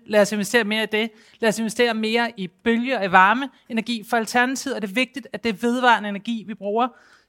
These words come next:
Det er A-kraft ikke. Der er simpelthen for langt og dyrt perspektiv i det her.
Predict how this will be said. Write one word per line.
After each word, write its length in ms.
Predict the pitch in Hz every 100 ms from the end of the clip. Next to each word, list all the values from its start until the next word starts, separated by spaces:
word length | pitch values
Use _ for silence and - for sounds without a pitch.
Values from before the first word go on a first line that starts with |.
| _
Det 160 | - 233 -
er 300 | 190 202 214
A-kraft 500 | 196 190 - 202 196 - -
ikke. 360 | 214 202 233 190 _ _ _ _ _ _ _ _
Der 60 | 214
er 40 |
simpelthen 280 | 202 233 214
for 60 | 208
langt 280 | 190 190 196
og 160 | 196
dyrt 140 | 226 -
perspektiv 500 | 202 190 185 - 220
i 40 | 175
det 140 | 180
her. 160 | 170